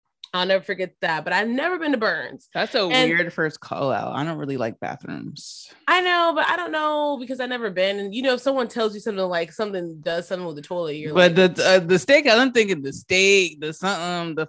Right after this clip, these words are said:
Speaker 2: fucking toilet.
Speaker 1: This is from a different person, not the same person I asked their favorite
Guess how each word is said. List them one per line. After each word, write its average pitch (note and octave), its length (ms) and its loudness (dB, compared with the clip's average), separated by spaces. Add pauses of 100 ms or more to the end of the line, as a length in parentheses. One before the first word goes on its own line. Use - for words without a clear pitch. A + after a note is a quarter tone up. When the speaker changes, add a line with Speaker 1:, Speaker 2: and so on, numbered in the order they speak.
Speaker 2:
fucking D3+ 380 -6 (100)
toilet. - 160 -10
Speaker 1:
This A4+ 160 2
is - 80 -4
from F#4+ 160 2
a C#4 100 0
different C#4+ 340 2
person, A3 360 0
not A3 180 0
the A3+ 80 -14
same G#3 240 -6
person F#3+ 260 -8
I E3+ 120 -2
asked E3 440 -6
their E3 140 -8
favorite D3+ 320 -10